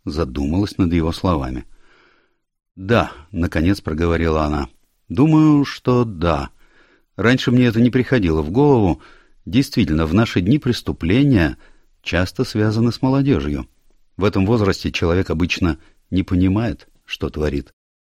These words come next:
Например, по глупости желает кому-то отомстить,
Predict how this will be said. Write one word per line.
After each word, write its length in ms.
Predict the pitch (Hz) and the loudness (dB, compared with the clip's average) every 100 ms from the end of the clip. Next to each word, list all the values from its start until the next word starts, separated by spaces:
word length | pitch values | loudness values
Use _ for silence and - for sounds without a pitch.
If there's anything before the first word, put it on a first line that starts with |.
| _ | _
Например, 440 | 101 104 127 156 143 | -2 2 4 4 2
по 200 | - 90 | -2 0
глупости 560 | 95 127 139 110 - | 2 2 0 -2 -2
желает 400 | 71 80 95 107 | -2 2 2 2
кому-то 360 | - 87 104 87 | 0 0 2 2
отомстить, 760 | 80 71 - - 78 85 - | 0 -4 -6 -8 -4 -4 -6